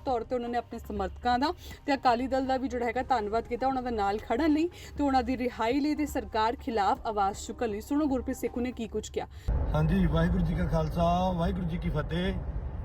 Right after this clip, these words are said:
Speaker 2: ਮੈਂ ਹੁਣ ਜੇਲ੍ਹ 'ਚੋਂ ਬਾਹਰ ਆ ਚੁੱਕਿਆ ਤੇ ਸਭ ਤੋਂ ਪਹਿਲਾਂ ਮੈਂ ਗੁਰੂ ਸਾਹਿਬ ਦਾ ਧੰਨਵਾਦ ਕਰਦਾ, ਜਿਨ੍ਹਾਂ ਦਾ ਆਸ਼ੀਰਵਾਦ ਲੈ ਕੇ ਆਪਾਂ ਚੱਲੇ ਸੀ, ਉਹਨਾਂ ਦੀ ਕਿਰਪਾ ਸਦਕਾ। ਤੇ ਸਮੁੱਚੀ ਅਕਾਲੀ ਦਲ ਲੀਡਰਸ਼ਿਪ,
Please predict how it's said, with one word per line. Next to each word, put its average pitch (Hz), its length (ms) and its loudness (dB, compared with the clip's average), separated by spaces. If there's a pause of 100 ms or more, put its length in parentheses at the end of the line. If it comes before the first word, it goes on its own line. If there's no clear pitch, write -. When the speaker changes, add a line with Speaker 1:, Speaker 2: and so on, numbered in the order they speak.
(260)
Speaker 2:
ਮੈਂ 185 480 2 (240)
ਹੁਣ 175 220 0 (400)
ਜੇਲ੍ਹ 185 220 -2
'ਚੋਂ 185 140 -2
ਬਾਹਰ 170 240 4
ਆ 190 140 2
ਚੁੱਕਿਆ 214 380 -2 (520)
ਤੇ 180 60 -4
ਸਭ 185 180 0
ਤੋਂ 214 140 -2
ਪਹਿਲਾਂ 202 360 -2
ਮੈਂ 180 160 -2
ਗੁਰੂ 175 180 -4
ਸਾਹਿਬ 196 200 -2
ਦਾ 202 120 -2
ਧੰਨਵਾਦ 180 460 -2
ਕਰਦਾ, 196 280 -4
ਜਿਨ੍ਹਾਂ 196 260 -2
ਦਾ 196 80 2
ਆਸ਼ੀਰਵਾਦ 175 500 0
ਲੈ 185 140 0
ਕੇ 180 140 -2
ਆਪਾਂ 175 200 -2
ਚੱਲੇ 160 300 -4
ਸੀ, 185 220 -2 (360)
ਉਹਨਾਂ 190 220 0
ਦੀ 208 100 -2
ਕਿਰਪਾ 185 320 -2
ਸਦਕਾ। 180 460 0 (580)
ਤੇ 190 380 -2 (840)
ਸਮੁੱਚੀ 190 540 -4
ਅਕਾਲੀ 185 320 -2
ਦਲ 202 180 -2
ਲੀਡਰਸ਼ਿਪ, 180 480 -4